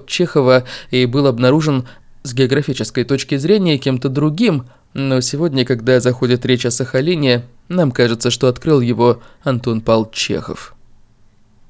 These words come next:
Чехов Антон Павлович, «Остров Сахалин» из путевых записок, читает Михаил Бок, семнадцать часов двадцать четыре минуты, триста пятьдесят восемь мегабайт. Тоже на сайте библиотека Логосвоз, читает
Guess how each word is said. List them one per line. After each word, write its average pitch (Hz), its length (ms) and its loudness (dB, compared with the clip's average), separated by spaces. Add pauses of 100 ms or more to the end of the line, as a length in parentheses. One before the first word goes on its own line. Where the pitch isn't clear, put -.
(100)
Чехов 123 380 -4
Антон 120 300 -2
Павлович, 170 460 2
«Остров 147 340 0
Сахалин» 147 460 2
из 113 80 -2
путевых 120 360 -2
записок, 127 480 -2
читает 143 380 -2
Михаил 127 380 0
Бок, 117 400 -2 (200)
семнадцать 127 460 0
часов 151 300 0
двадцать 123 280 0
четыре 120 280 -4
минуты, 156 340 0
триста 135 320 -4
пятьдесят 117 400 -4
восемь 123 240 -2
мегабайт. 117 600 0 (340)
Тоже 165 220 2
на 127 120 4
сайте 123 300 0
библиотека 117 440 0
Логосвоз, 131 500 2
читает 127 480 -2